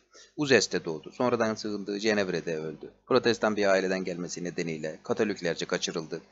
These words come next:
Bir manastıra kapatıldı. Bir süre kimseyle görüştürülmedi. Protestan inançlarına karşıt bir eğitimle yetiştirilmek istendi. Nant fermanının yürürlükten kaldırılması üzerine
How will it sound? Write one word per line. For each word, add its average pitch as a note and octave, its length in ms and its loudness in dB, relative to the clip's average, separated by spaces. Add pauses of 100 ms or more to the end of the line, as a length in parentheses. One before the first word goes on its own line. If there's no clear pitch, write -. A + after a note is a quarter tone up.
(360)
Bir C3 100 8
manastıra A2 480 4
kapatıldı. - 540 -8
Bir C3 80 2
süre G2 280 -2
kimseyle F2+ 340 0
görüştürülmedi. E2+ 760 -8 (380)
Protestan C3 420 2
inançlarına G2 800 0
karşıt F#2+ 440 0
bir F2+ 120 -4
eğitimle F2+ 580 -4
yetiştirilmek F#2 680 -4
istendi. C#2+ 360 -8 (280)
Nant B2 340 2
fermanının F#2 840 -2
yürürlükten F#2+ 560 -6
kaldırılması F#2 640 -2
üzerine E2+ 460 -8